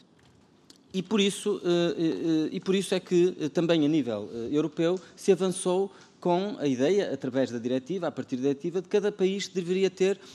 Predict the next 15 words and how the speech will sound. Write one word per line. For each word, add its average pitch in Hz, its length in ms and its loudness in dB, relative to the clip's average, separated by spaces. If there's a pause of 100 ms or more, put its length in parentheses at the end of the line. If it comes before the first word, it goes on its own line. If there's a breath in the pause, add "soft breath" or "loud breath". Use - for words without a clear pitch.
uma 190 200 2
presunção 208 800 2
de 147 80 -2
laboralidade 180 720 2
que 226 100 -4
definisse 202 480 -2
indícios 196 640 0 (180 loud breath)
adequados 175 760 -2 (220 loud breath)
ao 175 120 -2
trabalho 180 360 2
em 139 80 4
plataformas 156 560 0
digitais 175 560 -2 (320 loud breath)
para 185 180 6
poder 151 460 2